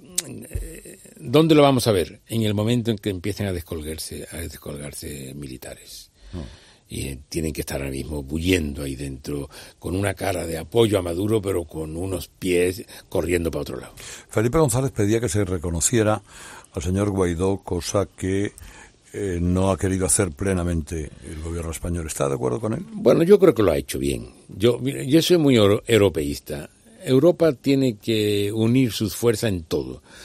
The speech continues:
Speaker 1: porque si no, Europa va a ser una, una residencia de la tercera edad con un museo muy grande. Pues si, si no ponemos por obra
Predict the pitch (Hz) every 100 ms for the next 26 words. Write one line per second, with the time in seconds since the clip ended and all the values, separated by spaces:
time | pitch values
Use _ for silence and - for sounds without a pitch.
0 | - - - - 143 175 156 156 156 139
1 | 139 147 131 143 139 - _ - 120 120
2 | 117 110 104 104 101 101 101 - - -
3 | 104 - - 50 - 107 107 107 - 113
4 | 110 113 110 107 107 98 123 131 143 175
5 | 156 107 104 101 90 95 80 73 67 78
6 | 180 _ _ _ _ _ _ _ _ -
7 | 82 - - - - - - 73 80 78
8 | 76 73 71 76 80 78 76 71 - _
9 | 80 82 80 80 69